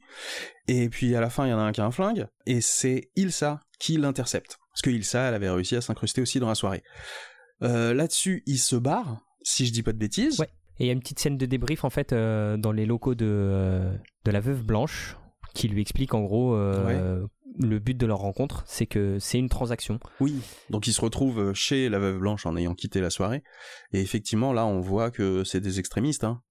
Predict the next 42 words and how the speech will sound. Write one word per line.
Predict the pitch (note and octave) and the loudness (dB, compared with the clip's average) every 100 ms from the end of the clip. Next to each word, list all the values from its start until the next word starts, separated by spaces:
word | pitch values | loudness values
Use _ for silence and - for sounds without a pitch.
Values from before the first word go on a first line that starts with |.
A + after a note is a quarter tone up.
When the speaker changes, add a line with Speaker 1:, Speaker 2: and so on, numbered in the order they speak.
| _ | _
Speaker 1:
parce | B2 - | -8 -4
qu'ils | - G2 F#2 G2+ | 0 2 2 0
ont, | G2+ F#2+ | 0 0
euh, | F2+ F2 - | 0 -2 -4
investi | - A2 G#2+ - - C3 | -2 0 0 -2 0 0
un | G#2+ | 0
salon | - A2+ B2 A#2+ | 0 0 2 0
cossu | - C#3 - D3+ | -2 -2 -2 -4
parisien | C3+ A2 A#2+ A#2 C3 C3 | 0 2 2 0 0 -2
du | A#2 | -2
seizième | - G#2+ A2 E3 | -2 0 0 0
Speaker 2:
Ouais. | D#3+ C3 C#3 - - - | 0 -2 -2 -10 -16 -6
Speaker 1:
et | - A2 - | 0 0 0
investi | A#2 A2 - D3+ D3+ | 0 0 -2 -2 -2
avec, | - G#2+ G#2+ B2 - | 0 0 2 0 0
euh, | G#2+ G2 F#2 | 2 2 0
plein | - G#2+ A2+ A2+ | 0 0 2 0
d'armes, | G#2 G#2 A#2 G#2 | 0 0 0 0
euh, | F2+ F2+ G2 | 0 -2 -4
des | G2 G#2+ | -2 -2
tables | G#2 G#2 | 0 -2
sur | G2 | -4
tréteaux | - A2 A2+ B2 | -2 -2 2 2
et | A#2+ | 2
des | G#2 | 0
trucs | - G2+ | -2 -2
comme | G#2 G2 | -2 0
ça, | B2 A#2+ | 0 0
avec, | G#2+ G2 | 0 -2
euh, | G#2+ G2 | -2 -2
plein | - A2 | 0 -2
de | G#2 | -2
trucs | - A#2+ | -2 -4
entreposés, | G2+ - F2+ G2+ F#2+ G#2+ A2+ | -2 -2 -2 0 2 2 2
euh, | G2+ F#2 | 0 -2
des, | F#2 F#2+ | -2 -2
des | F#2 G2+ | 0 0
gilets, | G2+ G#2 G#2+ G#2+ | 0 0 0 0
des | G2 | 0
équipements, | G2+ - - G#2+ A#2 | -2 -4 -4 -2 -2
et | G#2 | -4
cetera. | - F#2 G2+ | -4 -2 -2